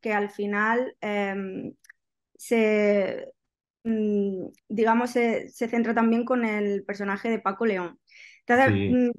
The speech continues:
Speaker 1: quiero saber cómo, ¿conocías antes a Paco León o era la primera vez que trabajabas con él? ¿Lo conocías
Speaker 2: Eh,
Speaker 1: personalmente? ¿Y cómo ha sido
Speaker 2: claro.
Speaker 1: trabajar con él?
Speaker 2: Yo a Paco lo conozco hace muchos años, ¿no? Cuando,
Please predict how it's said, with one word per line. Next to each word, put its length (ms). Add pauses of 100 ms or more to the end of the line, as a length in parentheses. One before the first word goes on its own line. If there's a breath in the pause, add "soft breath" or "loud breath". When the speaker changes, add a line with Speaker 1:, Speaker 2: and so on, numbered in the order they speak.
Speaker 1:
quiero 240
saber 440
cómo, 500
¿conocías 600
antes 260
a 180
Paco 260
León 480
o 220
era 160
la 100
primera 300
vez 160
que 100
trabajabas 500
con 220
él? 200
¿Lo 100
conocías 340
Speaker 2:
Eh, 20
Speaker 1:
personalmente? 960 (320 soft breath)
¿Y 120
cómo 200
ha 60
sido 160
Speaker 2:
claro. 20
Speaker 1:
trabajar 440
con 240
él? 300 (480)
Speaker 2:
Yo 220
a 200
Paco 280
lo 100
conozco 360
hace 180
muchos 480
años, 500
¿no? 200
Cuando, 540